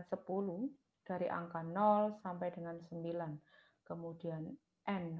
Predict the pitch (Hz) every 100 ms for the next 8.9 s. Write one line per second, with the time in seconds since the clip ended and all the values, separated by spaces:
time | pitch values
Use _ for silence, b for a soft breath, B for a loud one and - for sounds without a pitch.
0 | 165 226 254 196 285 - _ _ _ _
1 | _ _ _ _ _ _ _ _ _ _
2 | 190 180 180 175 170 170 180 190 254 254
3 | 208 196 196 175 180 180 175 165 160 165
4 | 160 160 - - 196 190 185 185 190 175
5 | 170 170 170 165 165 170 170 170 170 170
6 | b b b b _ 165 160 180 139 -
7 | - _ _ _ _ _ _ _ - 202
8 | 277 311 - - 196 170 151 160